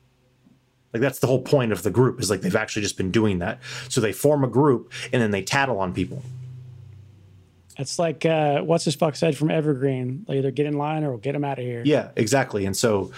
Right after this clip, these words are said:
Speaker 1: um, like, that shit obviously occurs and parents are still doing it.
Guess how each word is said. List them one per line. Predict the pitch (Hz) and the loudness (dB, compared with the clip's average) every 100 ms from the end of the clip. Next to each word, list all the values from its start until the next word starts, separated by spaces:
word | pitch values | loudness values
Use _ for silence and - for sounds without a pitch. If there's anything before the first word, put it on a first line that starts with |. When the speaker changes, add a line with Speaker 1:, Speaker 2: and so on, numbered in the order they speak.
| - - - | -14 -16 -4
Speaker 1:
um, | 107 101 90 90 - - - | -2 -2 -2 -4 -6 -10 0
like, | 123 - _ _ _ _ _ _ - | 0 0 _ _ _ _ _ _ -4
that | 135 135 | -2 0
shit | 156 139 | 2 2
obviously | 120 113 - 104 | 2 0 2 2
occurs | 95 - 156 117 98 | 2 2 4 2 2
and | 117 107 | 0 2
parents | 123 120 113 113 | 0 0 0 -2
are | |
still | - - 127 | 0 2 2
doing | 123 135 92 | 4 4 2
it. | - | -2